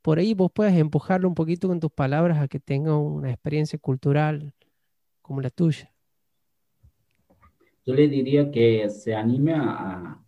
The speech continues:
Speaker 2: a romperse la cabeza, para decirlo de una manera así, eh, y a abrirse a lo nuevo, a lo nuevo que, que hay. Porque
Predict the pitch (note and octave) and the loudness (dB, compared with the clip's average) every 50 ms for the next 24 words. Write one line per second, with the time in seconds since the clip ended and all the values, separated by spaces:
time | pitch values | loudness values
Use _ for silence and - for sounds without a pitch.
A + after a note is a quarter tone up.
0 | _ _ - G2+ G#2+ G#2+ A#2 A#2 A2+ A2 - C3+ C#3 C#3 - D3 B2+ A#2 G#2+ - | _ _ -10 -6 -4 0 0 2 2 2 2 2 2 2 2 2 2 2 2 0
1 | G2 G2 G#2 G#2+ G2+ - - F#2+ F#2 F#2 F2+ - G#2+ G#2 G2+ G2+ G2 G2 G2+ G2 | -2 -2 0 -2 -2 -2 -4 -6 -4 -6 -6 -6 -6 -4 -2 -2 0 0 -2 -2
2 | F#2+ - - A2 C3 C#3+ - - _ _ _ _ _ _ _ _ _ _ _ _ | -4 -6 -8 -8 -8 -8 -10 -14 _ _ _ _ _ _ _ _ _ _ _ _
3 | - F#2+ F#2+ G2 F#2 F#2 F#2+ - - - - - _ _ _ _ _ - A2+ A2+ | -8 -6 -6 -4 -4 -6 -6 -8 -8 -10 -12 -18 _ _ _ _ _ -2 0 2
4 | A2+ A2 G#2+ G#2+ A2 C3 C#3+ C#3+ C#3+ C#3+ C#3 A#2 G#2+ G2 G2 G#2 A2 A2 G2+ F#2+ | 2 4 2 2 2 2 0 0 0 0 0 0 2 2 2 2 2 2 2 0
5 | - - - - _ _ _ _ _ _ - G2 G2+ G#2 G#2 G#2 A2 A#2 B2 B2 | -2 -4 -8 -16 _ _ _ _ _ _ -6 -6 -4 -4 -4 -2 -2 -2 -2 -2
6 | B2 - - G2+ G2 F#2+ F#2+ F#2+ F2+ F2 F2+ F2+ F2 - - - - _ _ _ | -4 -4 -4 -4 -4 -4 -4 -8 -8 -10 -10 -12 -12 -14 -16 -18 -20 _ _ _
7 | _ _ _ _ _ _ - - G#2+ G#2+ A2+ A#2 G#2+ G2 F2+ F2+ - - - A2 | _ _ _ _ _ _ -8 -6 -4 -2 0 0 0 0 -2 -4 -8 -8 -6 -6
8 | G#2+ - A#2+ A#2+ A#2 A#2 A#2 A#2 - - - | -4 -2 2 4 6 6 6 6 4 0 -6